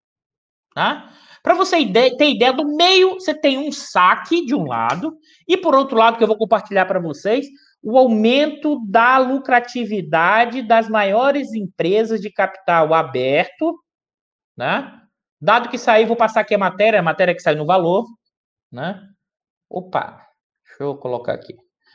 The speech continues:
Matéria que saiu no Valor, e eu copiei aqui apenas o gráfico, depois a gente vai trazer isso com os dados de sempre que a gente faz aqui.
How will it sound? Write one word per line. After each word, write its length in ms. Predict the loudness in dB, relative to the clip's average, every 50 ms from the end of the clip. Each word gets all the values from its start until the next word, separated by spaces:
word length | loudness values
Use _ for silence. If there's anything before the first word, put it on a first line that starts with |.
| _ _ _ _
Matéria 300 | -4 -2 2 4 4 2
que 80 | 2 2
saiu 140 | 2 2 2
no 100 | 2 2
Valor, 540 | 2 2 4 4 4 4 2 2 0 -4 -8
e 60 | -4
eu 120 | -4 -2 0
copiei 340 | 0 0 0 2 2 2 2
aqui 200 | 2 2 2 2
apenas 360 | 2 2 2 -2 -2 -2 -4
o 80 | -2
gráfico, 360 | 0 2 2 2 2 0 -2 -6
depois 280 | -4 -4 -2 -2 0
a 80 | 0 0
gente 180 | 0 -2 0
vai 180 | 2 2 2 2
trazer 360 | 2 2 2 2 2 0 0
isso 360 | 0 0 -2 -4 -6 -10 -16 -16
com 120 | -12 -12
os 80 | -8 -2
dados 320 | 0 0 0 0 -2 -8
de 100 | -18 -14
sempre 220 | -10 -10 -10 -10 -10
que 60 | -12
a 40 | -12
gente 140 | -12 -8
faz 220 | -4 -4 -4 -4 -4
aqui. 400 | -6 -4 -4 -2 -2 -4 -6